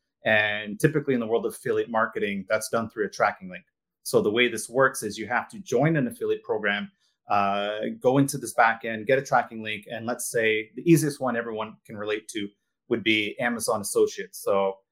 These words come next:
you see someone's website and they've got the Amazon banner there. You click on it, you buy something. Um, that person happens to get a commission from it.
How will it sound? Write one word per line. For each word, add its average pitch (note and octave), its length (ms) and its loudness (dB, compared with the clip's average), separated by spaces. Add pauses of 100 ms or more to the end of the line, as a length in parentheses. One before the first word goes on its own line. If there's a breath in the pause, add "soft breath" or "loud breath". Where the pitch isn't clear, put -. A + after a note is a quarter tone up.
(200)
you G#2+ 140 -4
see C3 200 2
someone's B2 360 0
website C#3 560 4
and A2 100 -10
they've A2 100 -8
got A#2 160 2
the B2+ 140 -2
Amazon B2 420 -2
banner A#2 300 -2
there. A2+ 220 -2
You G2+ 180 -8
click B2+ 220 2
on A2+ 180 0
it, A2+ 220 -4
you - 120 -18
buy A#2 180 4
something. A2 580 -6 (340)
Um, G#2 460 2
that B2+ 200 8
person A2+ 560 0
happens A2 360 -2
to G#2+ 80 -8
get G#2+ 100 0
a G#2 60 -8
commission G#2+ 360 -8
from G2 200 -4
it. F#2 100 -10